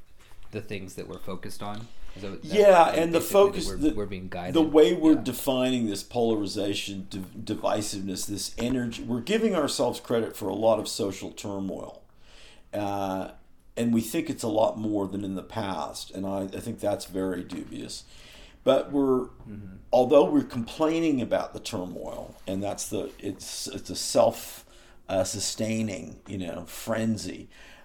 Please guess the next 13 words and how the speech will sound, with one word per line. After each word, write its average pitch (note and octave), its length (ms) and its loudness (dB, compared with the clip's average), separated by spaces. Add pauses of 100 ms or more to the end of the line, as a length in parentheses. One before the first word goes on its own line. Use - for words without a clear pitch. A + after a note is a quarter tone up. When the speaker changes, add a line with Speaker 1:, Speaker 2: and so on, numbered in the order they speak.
(160)
Speaker 2:
Uh, G#2 560 0 (960)
we're - 280 -4
also, A#2+ 1080 4 (580)
uh, A2 540 -10 (3500)
well, D3 340 8
the, C#3 200 4
the, C#3 580 6 (720)
we're, E3 180 6
we're D#3+ 240 6
following F#3+ 640 2
a, - 320 0
a A#2+ 100 2 (100)
pattern B2 840 -4